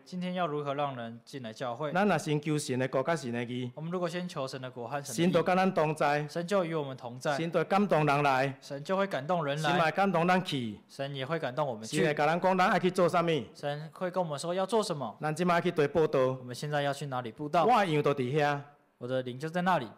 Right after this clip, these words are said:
Speaker 2: 我的羊。
Speaker 1: 我的羊就在那里。
Speaker 2: 啊，主的羊听主的声音嘛。
Speaker 1: 主的羊听主的声音。
Speaker 2: 啊，所以求主帮助咱啊。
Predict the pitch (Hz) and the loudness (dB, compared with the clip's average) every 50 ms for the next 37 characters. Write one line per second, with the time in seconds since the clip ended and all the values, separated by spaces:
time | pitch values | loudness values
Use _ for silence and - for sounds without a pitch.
0 | - _ - 98 95 - - 110 98 90 85 98 104 98 139 139 131 143 139 135 | -18 _ -12 -10 -10 -10 -10 -10 -12 -12 -10 -12 -10 -8 -6 -2 -2 -2 -2 0
1 | 131 120 127 143 165 160 185 180 196 185 - 113 113 107 101 87 80 - - _ | -2 -2 -2 -4 -4 -2 0 2 2 4 4 2 2 0 -2 -4 -6 -10 -14 _
2 | - 254 254 226 180 156 143 131 120 120 120 120 127 127 - - 127 117 113 113 | -2 2 4 6 6 6 4 2 0 -2 -2 -2 -4 -6 -8 -4 -2 -2 -2 -2
3 | 113 - - 139 120 107 101 - - 110 98 101 107 104 101 101 101 135 143 139 | -4 -4 -2 0 0 0 -2 -4 -6 -6 -6 -6 -6 -6 -6 -4 -4 -2 0 0
4 | 139 135 123 - - - 131 120 123 139 165 - _ - - 208 202 208 208 - | 0 0 -4 -8 -12 -10 -8 -8 -6 -8 -8 -14 _ -8 -6 -4 -4 -4 -4 -6
5 | 139 117 113 107 - 135 135 139 143 147 147 _ - 101 101 95 90 85 85 92 | -8 -8 -8 -6 -6 -4 -4 -4 -6 -8 -12 _ -10 -10 -8 -8 -8 -10 -10 -8
6 | - 131 135 135 135 123 120 - 139 131 - 123 110 110 - 107 95 107 120 110 | -4 -4 -4 -4 -4 -6 -6 -4 -4 -4 -2 -2 -4 -4 -6 -8 -8 -6 -6 -6
7 | 101 92 82 | -6 -8 -12